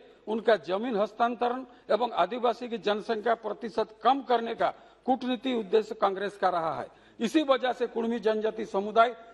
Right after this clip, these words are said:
पिछले सत्तर वर्ष से अपनी वाजिब संवेदन अधिकार को वंचित होते आ रहा है।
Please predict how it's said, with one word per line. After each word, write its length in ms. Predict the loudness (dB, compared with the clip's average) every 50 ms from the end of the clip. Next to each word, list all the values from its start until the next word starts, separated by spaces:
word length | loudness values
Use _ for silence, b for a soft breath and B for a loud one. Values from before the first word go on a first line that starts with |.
| -16 -12 -10
पिछले 280 | -6 -2 0 0 0
सत्तर 460 | 2 2 0 0 0 2 2 2 2 2
वर्ष 400 | 0 -4 -6 -6 -8 -10 -8 -6
से 200 | -6 -6 -8 -10 B B B B
अपनी 300 | 0 2 0 0 -8 -6
वाजिब 420 | 0 2 4 4 4 2 -6 -10
संवेदन 500 | -6 -4 -4 -2 -2 -2 -2 -2 -2 -2
अधिकार 420 | 0 -2 -2 -2 -2 0 0 0 0
को 120 | -2 -4
वंचित 440 | -2 -2 -2 -2 -2 -6 -10 -8 -6
होते 180 | -6 -4 -2 2
आ 160 | 2 2 2
रहा 120 | 2 -2
है। 80 | -4